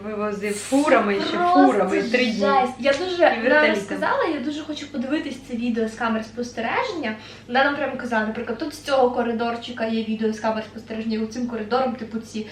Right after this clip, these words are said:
Speaker 2: сундуки носили, коротше, реально з чимось. Ну, і там щось було видно, що забрали, а щось було не видно. Плюс є дуже багато старовинних, у нього було Євангеліє шістнадцятого століття в його домашній церкві.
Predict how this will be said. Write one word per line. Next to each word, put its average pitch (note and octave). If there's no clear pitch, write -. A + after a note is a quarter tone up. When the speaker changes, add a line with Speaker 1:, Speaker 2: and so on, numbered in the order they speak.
Speaker 2:
сундуки B3+
носили, A#3+
коротше, A#3+
реально A3+
з -
чимось. A3
Ну, D#4
і -
там E4
щось D#4+
було D4
видно, E4+
що B3
забрали, G#3+
а A#3+
щось G#4
було E4+
не E4+
видно. A3+
Плюс F4
є B3+
дуже C4
багато A#3+
старовинних, A#3+
у A#3+
нього B3
було A3
Євангеліє A3+
шістнадцятого A3
століття G#3+
в A3
його G#3
домашній G#3
церкві. C4